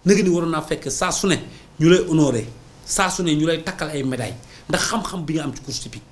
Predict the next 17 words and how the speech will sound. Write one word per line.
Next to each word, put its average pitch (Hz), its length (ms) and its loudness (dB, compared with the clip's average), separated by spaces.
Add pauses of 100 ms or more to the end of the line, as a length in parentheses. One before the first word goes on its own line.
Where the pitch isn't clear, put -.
(520)
ndax 196 180 2
li 196 140 -4
nga 233 120 -4
mën 208 160 -6
a 185 120 -10
apporter 160 380 -8
course. - 300 -12 (360)
Waaye 175 200 6
loolu 226 260 4
lépp 320 220 6 (140)
jër-, 208 220 4
jariñ, 226 460 4
course 226 240 -4
hippique 175 200 -8
jariñoo 196 340 2
wuñ 156 200 0
ko. - 80 -14